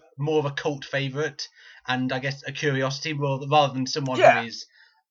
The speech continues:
Speaker 1: featured very heavily. And it was nice to see her have two reasonably lengthy singles matches against, against, uh, good wrestlers, um, Laura Di Matteo, who, who is, who is more and more
Speaker 2: Mm.
Speaker 1: accomplished as of late, and, uh,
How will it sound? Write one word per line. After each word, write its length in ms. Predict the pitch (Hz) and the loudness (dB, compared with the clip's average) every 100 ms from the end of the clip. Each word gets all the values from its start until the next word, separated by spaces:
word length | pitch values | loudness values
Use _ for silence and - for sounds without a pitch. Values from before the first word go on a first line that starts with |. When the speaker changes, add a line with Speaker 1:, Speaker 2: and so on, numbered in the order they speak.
| _ | _
Speaker 1:
featured 340 | - 160 135 120 | -8 -6 -6 -4
very 220 | 113 107 | -2 -2
heavily. 480 | 110 104 98 101 - - | -6 -8 -8 -8 -12 -6
And 160 | 151 156 | -4 -2
it 80 | 208 | -2
was 100 | 202 | 0
nice 160 | 220 | -2
to 80 | 214 | -4
see 140 | - 180 | -6 -4
her 80 | |
have 260 | 143 139 135 | -2 -2 -6
two 320 | - 180 165 147 | -8 -8 -8 -6
reasonably 400 | 143 165 156 151 | -4 -6 -10 -6
lengthy 380 | 151 151 135 135 | -2 -4 -4 -10
singles 420 | 151 175 131 107 | -10 -8 -10 -10
matches 560 | 107 - - 104 101 - - - - | -12 -12 -12 -12 -12 -16 -20 -20 -12
against, 600 | 131 135 123 120 - - - - | -6 -2 -2 -4 -10 -12 -14 -8
against, 400 | 135 143 131 143 | -4 -2 -4 -2
uh, 120 | 135 | -2
good 380 | 127 156 147 131 | -2 -6 -6 -8
wrestlers, 560 | 123 135 - 110 104 104 - | -4 -4 -4 -8 -8 -10 -6
um, 220 | 120 131 | -6 -2
Laura 240 | 156 151 | 2 2
Di 100 | 135 | 2
Matteo, 460 | 123 - 120 107 101 | -2 -2 -2 -2 -6
who, 160 | 110 107 - | -6 -8 -8
who 120 | 117 | -8
is, 360 | 104 101 - - 120 | -8 -8 -16 -16 -12
who 100 | 117 | -10
is 360 | 104 101 - _ _ _ _ | -10 -12 -16 _ _ _ _
more 220 | 123 135 143 | -4 0 0
and 80 | 131 | 2
more 140 | 151 | 0
Speaker 2:
Mm. 80 | 127 | -2
Speaker 1:
accomplished 380 | 160 107 110 - | -4 -6 -6 -4
as 160 | 123 120 | -6 -4
of 80 | 120 | -4
late, 220 | 113 110 | -4 -4
and, 260 | 123 120 127 | -6 -4 -2
uh, 180 | 127 | -2